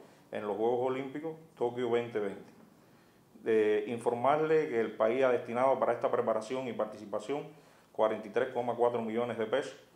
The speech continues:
que están en función precisamente de esta delegación, que sin lugar a duda iría a discutir los lugares que espera nuestro pueblo y los compromisos que tiene el deporte cubano para con el, con el país. Decirle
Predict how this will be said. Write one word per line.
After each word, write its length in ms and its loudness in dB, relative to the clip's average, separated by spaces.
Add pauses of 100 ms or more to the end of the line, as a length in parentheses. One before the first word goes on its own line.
(400)
que 80 -4
están 240 0
en 120 -4
función 380 -6
precisamente 920 -2
de 120 4
esta 440 4
delegación, 680 2 (680)
que 240 2
sin 220 -4
lugar 260 4
a 40 6
duda 580 4
iría 320 -2
a 40 4
discutir 640 -8 (360)
los 200 4
lugares 640 6 (360)
que 140 2
espera 340 2
nuestro 320 -2
pueblo 260 2
y 60 0
los 100 -2
compromisos 480 -6
que 80 -6
tiene 160 -6
el 80 -4
deporte 320 -2
cubano 540 0 (420)
para 240 6
con 220 0
el, 480 -2 (100)
con 180 -2
el 80 0
país. 540 -4 (540)
Decirle 720 2